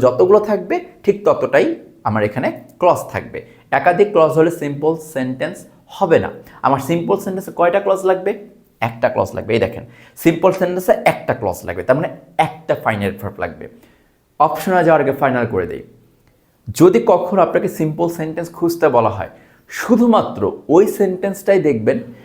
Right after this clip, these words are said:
যেই সেন্টেন্সটায় একটা ফাইনাইট ভার্ব আছে, আর কোনো ফাইনাইট ভার্ব থাকবে না।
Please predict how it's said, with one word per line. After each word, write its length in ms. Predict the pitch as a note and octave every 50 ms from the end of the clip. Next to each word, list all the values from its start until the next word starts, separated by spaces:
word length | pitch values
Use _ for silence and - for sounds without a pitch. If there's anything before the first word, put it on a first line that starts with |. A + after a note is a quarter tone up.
| - - - B2+ A2
যেই 180 | - G#3 A#3+ C4 - -
সেন্টেন্সটায় 560 | G#3+ F3+ D#3+ C#3+ E3 D#3 D#3 - C3 A2+ - - - - - F3 F3+ F#3+
একটা 260 | - - - F3 D#3 -
ফাইনাইট 280 | - A#2 A2 G#2 G2 F2+ -
ভার্ব 140 | G2 F#2 D2+ E2 -
আছে, 160 | - - - - - _ _ _ _ _ _ _ _ _ _ _ _ _ _ _ _ _ _ _ - F#3 G#3+
আর 80 | A3+ G#3+ A3+ G3+
কোনো 120 | G3 G3 G3+ G3
ফাইনাইট 240 | F3 D#3 D3 C#3+ B2
ভার্ব 140 | C3+ C3 C3+ - A#2
থাকবে 200 | F#2+ F#2 - G2 F#2+
না। 60 | F#2